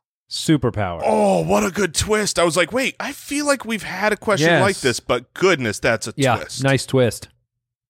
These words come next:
Speaker 3: I had the immediate thought of one, uh, you know, you know, the, okay, if someone can read your mind,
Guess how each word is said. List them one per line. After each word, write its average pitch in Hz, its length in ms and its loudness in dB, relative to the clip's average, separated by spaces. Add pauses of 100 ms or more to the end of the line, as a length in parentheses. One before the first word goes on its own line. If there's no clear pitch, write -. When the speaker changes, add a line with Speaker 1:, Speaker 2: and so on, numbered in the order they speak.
(220)
Speaker 3:
I 165 340 2
had 180 420 -2
the 147 120 2
immediate 156 600 0
thought 107 580 -4 (440)
of 101 760 -2 (1000)
one, 170 340 4
uh, 160 60 -6
you 156 140 0
know, 147 100 2
you 165 160 0
know, 165 140 2
the, 147 140 -2 (360)
okay, 139 280 2
if 120 100 0
someone 175 260 0
can 165 140 0
read 143 200 0
your 123 100 -4
mind, 110 520 0